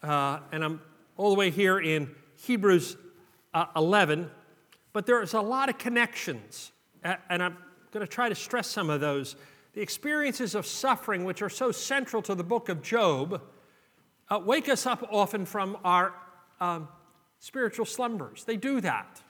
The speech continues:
Uh, they're often misunderstood, and they often lead to ask the question we do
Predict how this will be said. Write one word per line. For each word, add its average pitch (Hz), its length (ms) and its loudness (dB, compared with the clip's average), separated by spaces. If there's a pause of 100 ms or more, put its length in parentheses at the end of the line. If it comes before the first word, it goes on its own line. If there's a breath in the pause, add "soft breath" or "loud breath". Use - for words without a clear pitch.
(880 soft breath)
Uh, 185 140 -6 (540)
they're 220 160 4
often 262 240 4
misunderstood, 233 840 0 (960 soft breath)
and 196 100 -8
they 220 140 0
often 240 340 0
lead 247 220 0
to 226 120 0
ask 220 420 2
the 240 60 -6
question 214 540 -4
we 208 140 -2
do 220 440 -2